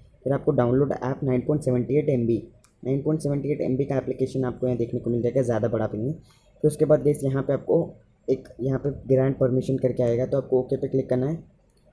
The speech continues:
और आपका download यहाँ पे start हो जाएगा।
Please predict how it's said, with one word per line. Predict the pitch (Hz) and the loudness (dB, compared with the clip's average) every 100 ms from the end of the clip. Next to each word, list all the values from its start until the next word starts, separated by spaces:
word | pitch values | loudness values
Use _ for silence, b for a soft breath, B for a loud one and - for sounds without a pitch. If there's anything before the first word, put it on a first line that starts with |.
| - | -8
और | - - | -6 -4
आपका | 123 - | -2 2
download | 143 127 127 139 | 2 4 2 0
यहाँ | 123 120 123 | -2 -2 -4
पे | 135 | -6
start | - 131 - - | -4 -6 -8 -4
हो | 117 117 | 0 2
जाएगा। | 110 95 92 | 2 0 -6